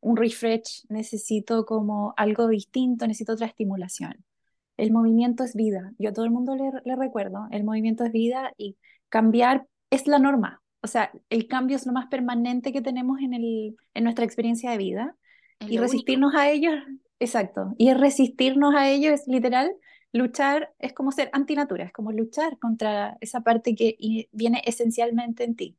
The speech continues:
Speaker 1: ¿no? Eh, lo necesitas, es parte de, de una herramienta que necesitamos como, como especie.
Speaker 2: Sí.
Speaker 1: Eso añadiría yo.
Speaker 2: Sí, súper interesante porque co-, es como que estuviésemos cableados para buscar seguridad y evitar el peligro, pero al mismo tiempo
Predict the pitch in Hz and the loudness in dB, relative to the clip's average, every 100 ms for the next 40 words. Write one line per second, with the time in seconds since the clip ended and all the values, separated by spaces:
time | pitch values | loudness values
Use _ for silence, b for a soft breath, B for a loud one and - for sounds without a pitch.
0 | _ 214 208 269 _ b b b b _ | _ -6 -4 -6 _ b b b b _
1 | _ 214 208 202 202 208 214 226 269 185 | _ 2 4 4 4 4 2 0 -4 -6
2 | 202 208 - 233 240 233 220 226 208 214 | -8 -4 0 0 2 2 2 0 0 2
3 | 220 208 208 208 202 190 180 185 185 196 | 0 0 -2 -2 -4 -4 -8 -8 -4 -4
4 | 196 196 196 196 196 196 196 185 - 180 | -2 -2 -2 -2 -4 -8 -8 -8 -8 -8
5 | 185 180 - - - _ _ _ _ _ | -4 -4 -4 -10 -16 _ _ _ _ _
6 | _ 208 202 214 226 208 202 190 185 175 | _ -18 -4 -2 4 4 4 4 2 -2
7 | 180 _ _ _ _ _ 220 214 _ 214 | -8 _ _ _ _ _ -20 -20 _ -16
8 | 220 240 247 254 262 277 277 233 208 202 | -12 -12 -10 -10 -10 -10 -10 -10 -12 -14
9 | - 233 294 302 277 - 214 226 277 277 | -14 -10 -6 -6 -6 -8 -10 -8 -8 -10
10 | 277 202 196 196 233 262 254 226 208 208 | -8 -10 -8 -8 -6 -8 -8 -8 -8 -8
11 | 233 - 254 226 208 233 262 247 233 247 | -12 -8 -8 -6 -6 -6 -6 -10 -10 -10
12 | 240 220 247 285 269 202 220 302 330 403 | -10 -12 -8 -10 -8 -8 -4 -4 -4 -6